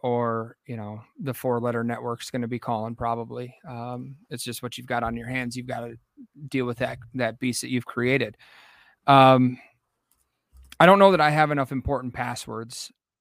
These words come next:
to the company to really, um,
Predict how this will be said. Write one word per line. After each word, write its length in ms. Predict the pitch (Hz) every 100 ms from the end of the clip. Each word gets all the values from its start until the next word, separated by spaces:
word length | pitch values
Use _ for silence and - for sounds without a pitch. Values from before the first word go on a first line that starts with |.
| _ _ _
to 160 | - 147
the 80 | 127
company 460 | 127 110 117 113
to 160 | 104 123
really, 760 | 117 135 127 120 117 113 107 _ _ _ _ _ _ _ _ _ -
um, 640 | 120 113 110 110 104 110